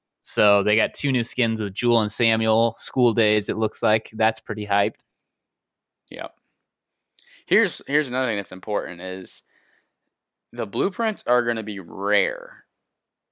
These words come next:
Speaker 2: or
Speaker 1: Yeah.
Speaker 2: harder to get, I guess I would say, than originally it was to create skins. Um, but
Speaker 1: Put an asterisk,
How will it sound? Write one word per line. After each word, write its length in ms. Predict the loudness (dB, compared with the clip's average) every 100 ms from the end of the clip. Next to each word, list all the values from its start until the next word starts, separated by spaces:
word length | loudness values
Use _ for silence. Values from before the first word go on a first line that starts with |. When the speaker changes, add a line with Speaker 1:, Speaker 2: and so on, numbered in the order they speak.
| _ _ -2
Speaker 2:
or 460 | 0 0 -2 -4
Speaker 1:
Yeah. 240 | -2 -2 -4 -12
Speaker 2:
harder 480 | 2 4 4 2 -4
to 100 | -6
get, 340 | -2 0 0
I 80 | -2
guess 200 | -6 -8
I 60 |
would 140 | -8 -8
say, 300 | -6 -4 -6
than 200 | -10 -12
originally 560 | -8 -8 -8 -10 -8
it 100 | -8
was 260 | -6 -6 -6
to 100 | -12
create 540 | -16 -8 -4 -4 -6 -10
skins. 840 | -18 -10 -6 -6 -8 -12 -16 -20 _ _ _ _ _ _
Um, 520 | -4 -2 -4 -6 -12 -18 _ _
but 380 | 4 6 4 2
Speaker 1:
Put 160 | 0 2
an 100 | 2
asterisk, 540 | 2 0 -2 -2